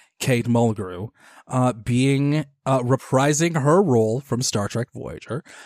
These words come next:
uh, to be a part of Star Trek Prodigy, the Nickelodeon series. I think that this is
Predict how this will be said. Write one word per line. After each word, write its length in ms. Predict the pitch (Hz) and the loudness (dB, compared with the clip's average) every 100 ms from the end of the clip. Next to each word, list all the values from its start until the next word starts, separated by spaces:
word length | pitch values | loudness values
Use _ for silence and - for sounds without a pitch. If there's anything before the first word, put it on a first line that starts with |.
| - - | -16 -4
uh, 320 | 123 127 127 | 0 2 2
to 160 | - | 0
be 140 | 135 127 | 0 0
a 60 | |
part 380 | - - 107 98 | 0 -4 -8 -8
of 160 | 123 123 | -6 -4
Star 300 | - 101 95 | -2 -4 -6
Trek 240 | - 117 | -6 -8
Prodigy, 640 | - - 180 240 - - - | -8 -6 -4 -4 -8 -12 -12
the 140 | 107 | -10
Nickelodeon 720 | 101 92 107 113 139 190 - | -10 -8 -4 0 0 -2 -8
series. 640 | - - 85 64 50 - - - - - - - _ _ - | -12 -14 -14 -16 -10 -8 -8 -10 -20 -20 -20 -20 _ _ -4
I 140 | 143 170 | 0 0
think 320 | - 190 131 | 4 2 2
that 140 | 120 | 0
this 160 | 131 127 | 0 0
is 240 | 123 104 | -2 -2